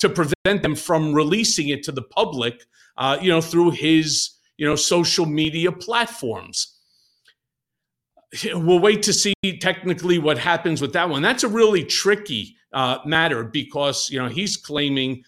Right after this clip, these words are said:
and rightfully so, it's his First Amendment right if he wants to put that stuff out there. I don't know why he would want to.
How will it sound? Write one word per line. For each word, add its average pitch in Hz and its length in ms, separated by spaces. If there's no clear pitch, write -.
and 127 160
rightfully 151 460
so, 151 340
it's - 140
his 120 120
First 151 360
Amendment 143 360
right 147 220
if 117 100
he 143 120
wants 147 320
to - 80
put - 240
that 139 180
stuff - 320
out 165 300
there. 113 240
I 165 100
don't 175 300
know 151 140
why 143 260
he 143 240
would 123 180
want 120 380
to. 185 280